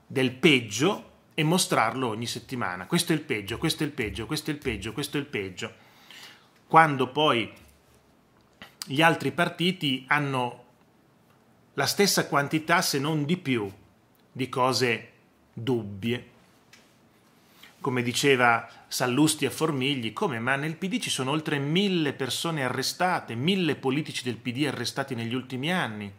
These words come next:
Uno l'hanno arrestato proprio ieri in Campania per tangenti, ma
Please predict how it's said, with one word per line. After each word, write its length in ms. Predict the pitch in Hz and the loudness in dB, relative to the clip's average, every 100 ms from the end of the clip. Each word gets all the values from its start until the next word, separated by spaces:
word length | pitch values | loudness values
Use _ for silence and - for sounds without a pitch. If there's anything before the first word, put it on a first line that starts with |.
| - - - - - | -20 -20 -20 -20 -2
Uno 260 | 220 160 | 2 4
l'hanno 260 | 143 160 151 | 4 4 4
arrestato 380 | 151 147 185 160 | 2 0 -2 -2
proprio 300 | 170 - 160 | -2 0 0
ieri 200 | 190 165 | 2 0
in 80 | - | -2
Campania 480 | 147 143 185 156 | -4 0 0 0
per 180 | 160 156 | -2 -4
tangenti, 760 | - 180 185 247 233 - 147 147 - - _ | -2 -2 0 0 -2 -4 -6 -6 -16 -20 _
ma 180 | 202 | -2